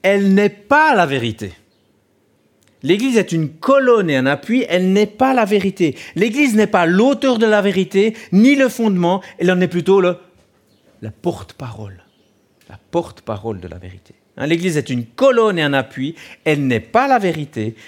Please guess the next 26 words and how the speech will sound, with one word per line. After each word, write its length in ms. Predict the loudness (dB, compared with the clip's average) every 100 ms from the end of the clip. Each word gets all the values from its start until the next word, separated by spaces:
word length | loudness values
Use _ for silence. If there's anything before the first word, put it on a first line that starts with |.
| -8
L'Église 340 | -2 -2 -2 -4
n'est 100 | -2
pas 180 | 0 0
l'auteur 480 | 0 0 0 0
de 80 | 0
la 120 | 0
vérité, 440 | 0 -2 -2 0 2
ni 120 | 2
le 120 | 2
fondement, 480 | 0 -2 -2 -2 -6 -12 -14 -6
elle 160 | -4
en 80 | -4
est 80 | -6
plutôt 300 | -8 -8 -6
la 180 | -6 -10 _ _ -8
porte-parole. 920 | -8 -6 -10 -6 -6 -4 -2 -2 -6 -16 _ _ _ _ _ _ _ _ _ _ _ -8
L'Église 360 | -4 -2 -2 -2
a 120 | -2
reçu 480 | 0 0 0 -4 0
la 140 | 0
vérité 500 | 0 -4 -2 0 0 -4 -18 -8
de 240 | 0 0
Dieu, 460 | 0 -2 0 -2 -4 -18 -8
et 140 | -4 -2
cette 320 | 0 -2 0
vérité 680 | 0 0 0 -2 0 0